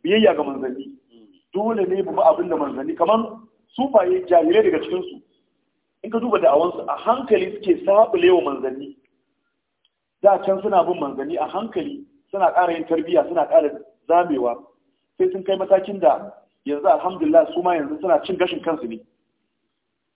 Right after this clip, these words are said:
Speaker 1: Al-, sun kai matakin da ba sa buƙatar manzanni. Su yanzu suna magana ne da Ubangiji kai tsaye. Sufaye suna yin haka. Suna kiran shi haddasani kalbi an rabbi.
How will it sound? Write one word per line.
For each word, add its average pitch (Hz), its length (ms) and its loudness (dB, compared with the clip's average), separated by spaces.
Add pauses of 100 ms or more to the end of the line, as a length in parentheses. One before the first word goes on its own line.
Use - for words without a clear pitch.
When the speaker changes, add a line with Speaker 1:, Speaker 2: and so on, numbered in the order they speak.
(240)
Speaker 1:
Al-, - 220 -4
sun 185 140 -8
kai 196 120 -2
matakin 190 320 -2
da 160 80 0
ba 190 240 0
sa 185 100 6
buƙatar 160 380 0
manzanni. 131 500 -8 (540)
Su 196 140 -14
yanzu 170 320 -2
suna 190 200 2
magana 151 380 0
ne 165 100 -2
da 156 80 -2
Ubangiji 143 460 -6
kai 160 160 0
tsaye. 113 240 -10 (920)
Sufaye 196 300 2
suna 196 160 2
yin 175 80 0
haka. 156 400 -4 (1080)
Suna 180 200 -2
kiran 170 200 -2
shi - 80 -12
haddasani 202 560 -4
kalbi 165 300 0
an 170 140 4
rabbi. - 260 -4